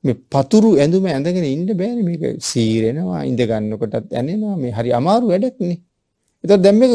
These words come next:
රූක්ෂ ප්‍රතිපදාවක්. මිනිස්සු කල්පනා කළා මේ ඉන්නේ රහතන් වහන්සේ නම. රූක්ෂ ප්‍රතිපදාවක් දරනවා. දැන් මිනිස්සු රහතන් වහන්සේ නමකට වගේ සලකනවා.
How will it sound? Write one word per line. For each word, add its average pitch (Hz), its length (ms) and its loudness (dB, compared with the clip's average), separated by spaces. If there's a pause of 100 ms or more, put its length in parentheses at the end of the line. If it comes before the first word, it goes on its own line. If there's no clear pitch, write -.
රූක්ෂ 220 520 4
ප්‍රතිපදාවක්. 117 920 0 (760)
මිනිස්සු 180 280 -4
කල්පනා 143 500 -2
කළා 196 240 0
මේ 165 220 0
ඉන්නේ 233 220 -2
රහතන් 190 440 0
වහන්සේ 104 360 -10
නම. - 160 -18 (1000)
රූක්ෂ 190 340 6
ප්‍රතිපදාවක් 165 760 0
දරනවා. 117 460 -4 (920)
දැන් 190 200 4
මිනිස්සු 208 540 4
රහතන් 226 500 2
වහන්සේ 220 360 2
නමකට 180 340 -2
වගේ 165 300 -2
සලකනවා. 202 600 -10